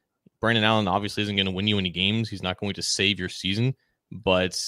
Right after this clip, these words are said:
he's been in the system now for two years, and there's just not very many other options that are honestly <laughs> better than him. So he doesn't really do that much for anyone, but that, I think that reasoning is enough to see him coming back on another one-year deal. So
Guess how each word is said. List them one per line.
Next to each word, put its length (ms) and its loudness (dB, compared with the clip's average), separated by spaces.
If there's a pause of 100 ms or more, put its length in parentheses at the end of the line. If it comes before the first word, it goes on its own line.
(120)
he's 180 -12
been 140 -4
in 60 -2
the 60 -6
system 320 -6
now 140 2
for 120 -12
two 220 -6
years, 520 0 (460)
and 200 -2
there's 200 -6
just 180 -10
not 300 -2
very 340 -4
many 260 0
other 240 0
options 680 -2 (240)
that 100 -4
are 100 -2
honestly 360 -2
<laughs> 20 -4
better 220 8
than 160 -2
him. 180 -10
So 340 2 (260)
he 80 0
doesn't 160 4
really 160 6
do 120 2
that 140 8
much 380 4
for 220 -4
anyone, 420 4
but 200 0 (360)
that, 140 -4 (200)
I 140 0
think 220 -4
that 220 4
reasoning 440 -2
is 120 -4
enough 420 -2
to 120 -8
see 240 -2
him 280 -2
coming 260 -2
back 240 2
on 100 -2
another 220 -4
one-year 300 -4
deal. 220 -4
So 340 0